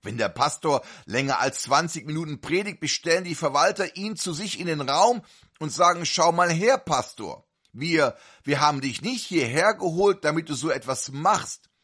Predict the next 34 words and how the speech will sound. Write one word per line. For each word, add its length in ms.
Wir 160
haben 260
zwanzig 600
Minuten 520
Programm. 600
Wenn 160
das 160
vorbei 440
ist, 300
lass 300
sie 160
gehen.“ 440
Was 160
er 160
tun 360
muss, 280
ist, 340
diesen 360
Haufen 400
Verwalter 580
zur 240
Tür 280
rauszuschmeißen 1080
und 160
die 80
Bibel 400
zu 160
nehmen 220
und 100
die 140
ganze 360
Nacht 300
zu 140
predigen, 560